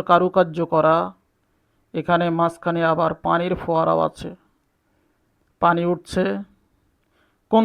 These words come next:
দিন না জানি ওই কারুন হামানদের মতন বা ফেরাউন মোদি সরকারও বলে না বসে যে এখানে শিবলিঙ্গ আছে।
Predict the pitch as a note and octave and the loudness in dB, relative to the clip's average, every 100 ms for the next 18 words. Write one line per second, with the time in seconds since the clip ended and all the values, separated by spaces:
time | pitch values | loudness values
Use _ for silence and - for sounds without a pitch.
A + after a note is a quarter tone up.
0 | G#3+ A3+ G#3+ G3+ G#3+ A3 A3+ A#3 G#3+ G#3+ | 4 4 4 4 4 2 -2 -2 -4 -8
1 | G#3 _ _ _ _ _ _ _ _ _ | -14 _ _ _ _ _ _ _ _ _
2 | _ _ _ F#3 G3 G3 F#3+ F#3 _ G3 | _ _ _ 4 4 4 0 -10 _ 8
3 | F#3+ G3 G3+ E3 F3+ F#3 F#3 F#3 F#3 F#3 | 8 8 4 4 6 8 8 6 4 2
4 | F#3+ F#3 F3 F#3 F3+ F3 F3+ F3+ F#3 _ | 2 2 2 2 4 2 -2 -12 -18 _
5 | _ _ _ _ _ _ _ _ _ F3 | _ _ _ _ _ _ _ _ _ 4
6 | E3+ - F#3 F#3+ F#3 F#3 F3+ F3+ - _ | 4 4 6 6 6 4 2 -4 -10 _
7 | _ _ _ _ F3+ F3+ G3+ G#3+ G3+ G3+ | _ _ _ _ -4 0 0 2 2 4
8 | G3+ F#3+ E3+ F3 F3+ F3 E3+ E3+ E3+ E3+ | 4 4 2 2 2 4 4 2 0 -6
9 | D#3 E3 _ _ _ _ _ _ D#3 E3+ | -6 -10 _ _ _ _ _ _ -6 -4
10 | E3+ F3 F3 F3+ F3+ F3 D#3+ E3 E3 D#3+ | -2 -2 -2 -4 -6 -8 -4 -6 -2 0
11 | D#3 - - | 0 -2 -12